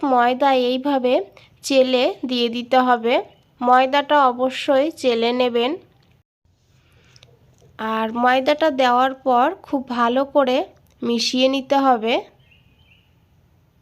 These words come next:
দেখুন বন্ধুরা, মিশিয়ে নেওয়ার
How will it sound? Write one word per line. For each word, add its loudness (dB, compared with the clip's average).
দেখুন -2
বন্ধুরা, 0
মিশিয়ে -2
নেওয়ার 0